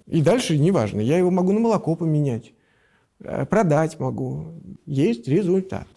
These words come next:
И поэтому в зависимости от целей, конечно, интересантов появляется больше или меньше. Вот я пишу книгу, конечно, это результат написать книгу, это, ну, то есть это для меня результат. Но это результат еще для большого количества людей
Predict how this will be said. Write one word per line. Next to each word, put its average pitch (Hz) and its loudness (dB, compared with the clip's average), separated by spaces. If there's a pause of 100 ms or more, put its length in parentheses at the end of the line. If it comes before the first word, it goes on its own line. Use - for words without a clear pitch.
И - -10
поэтому 156 -4 (380)
в - -6
зависимости 226 -2
от 151 -2
целей, 294 0
конечно, 190 -2 (500)
интересантов 180 -2
появляется 165 -2
больше 175 -4
или 117 -4
меньше. - -8
Вот 110 -2
я 143 4
пишу 160 -4
книгу, 110 -4
конечно, 185 -4
это 147 -4
результат 147 -2
написать 147 -4
книгу, 233 -2
это, 123 -8
ну, - -4
то - -10
есть - -14
это - -6
для 175 4
меня 156 2
результат. 131 -4
Но 131 2 (180)
это 143 -2
результат 131 0
еще 151 -2
для 151 0
большого 123 -2
количества 123 -6
людей 104 -4